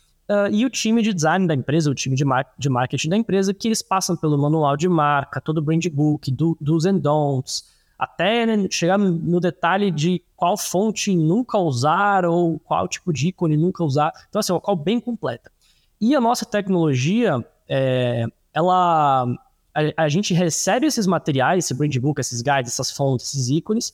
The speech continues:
e tudo isso é documentado dentro da nossa plataforma. Então, quando o nosso time de C S, o nosso time de atendimento precisa consultar qualquer coisa, a gente tem toda a gestão desses assets lá.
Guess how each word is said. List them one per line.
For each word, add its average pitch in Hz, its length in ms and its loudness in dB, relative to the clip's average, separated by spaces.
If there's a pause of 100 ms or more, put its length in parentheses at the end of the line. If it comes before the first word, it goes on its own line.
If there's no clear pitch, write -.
(260)
e 160 60 0
tudo 233 220 -4
isso 247 140 -2
é - 20 0
documentado 208 800 0
dentro 208 180 0
da 196 80 0
nossa 185 220 -2
plataforma. 143 560 -2 (460)
Então, 208 160 -2
quando 254 300 0
o 254 380 0
nosso 190 180 0
time 180 160 -2
de - 80 -8
C 175 80 -2
S, 151 260 0
o 147 40 -2
nosso 143 160 -2
time - 60 -18
de 151 40 -4
atendimento 139 300 -2
precisa - 180 -6
consultar 165 380 -2
qualquer 156 240 -4
coisa, 202 360 0
a 151 40 0
gente 175 160 0
tem 208 100 -4
toda 233 200 0
a - 20 0
gestão 247 560 -2
desses 226 320 -2
assets 185 360 -2
lá. 165 220 0